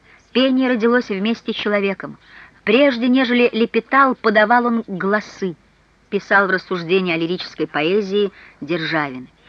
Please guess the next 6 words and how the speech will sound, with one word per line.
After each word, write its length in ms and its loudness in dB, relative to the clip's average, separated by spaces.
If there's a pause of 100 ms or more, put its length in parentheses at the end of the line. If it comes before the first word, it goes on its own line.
(280)
Звукоподражание 1040 2
пения 340 2
для 140 -2
человечества 640 -6
всегда 300 -2
выполняло 640 2